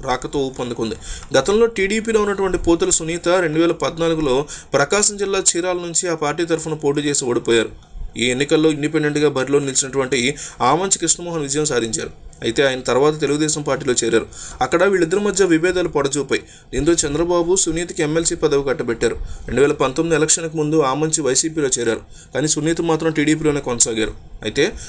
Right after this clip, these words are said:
ప్రతిపక్ష పార్టీ తెలుగుదేశం చేస్తున్నటువంటి ప్రజా వ్యతిరేక కార్యక్రమాలని పట్టి చూపుతూ ఆమె ఎమ్మెల్సీ పదవికి రాజీనామా చేసి వైసీపీలో రీసెంట్గా చేరారు. దీంతో ఆమె రిజిగ్నేషన్ మండలి చైర్మన్ షరీఫ్ ఆమోదించడంతో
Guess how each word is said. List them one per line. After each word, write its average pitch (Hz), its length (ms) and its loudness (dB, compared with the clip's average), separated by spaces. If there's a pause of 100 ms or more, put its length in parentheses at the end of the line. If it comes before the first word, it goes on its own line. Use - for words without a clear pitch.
(200)
ప్రతిపక్ష 190 380 2
పార్టీ 208 260 0
తెలుగుదేశం 190 600 0
చేస్తున్నటువంటి 156 720 0 (260)
ప్రజా 147 240 4
వ్యతిరేక 196 360 0
కార్యక్రమాలని 170 640 -2
పట్టి 151 240 0
చూపుతూ 165 360 0
ఆమె 165 180 0
ఎమ్మెల్సీ 156 320 -2
పదవికి 156 300 2
రాజీనామా 147 420 2
చేసి 143 240 0
వైసీపీలో 147 460 2
రీసెంట్గా 135 360 -2
చేరారు. 113 500 0 (160)
దీంతో 123 360 2 (280)
ఆమె 156 200 4
రిజిగ్నేషన్ 180 520 0
మండలి 156 280 0
చైర్మన్ 170 360 -2
షరీఫ్ 165 340 0
ఆమోదించడంతో 151 760 0